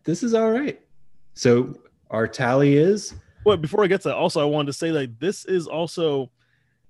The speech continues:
Speaker 2: it's kind of a payoff. You had, like, two issues of everyone saying how Cypher can't defend himself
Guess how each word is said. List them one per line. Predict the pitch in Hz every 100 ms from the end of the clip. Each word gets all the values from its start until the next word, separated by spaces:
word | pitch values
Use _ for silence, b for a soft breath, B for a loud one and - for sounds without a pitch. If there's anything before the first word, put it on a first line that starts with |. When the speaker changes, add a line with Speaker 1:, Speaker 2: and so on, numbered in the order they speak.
| _ _
Speaker 2:
it's | 165 160
kind | - - 214 285
of | 269
a |
payoff. | - 190 214 135 104 143
You | 143
had, | 175 262
like, | 240 208 -
two | - 254 -
issues | 196 202 180
of | 156
everyone | 143 170 165 160
saying | 135 160 165 143 123
how | 107 123 120 120 117 110 - _
Cypher | - 151 - 135
can't | - - 143
defend | 135 127 139 135
himself | 123 - 123 117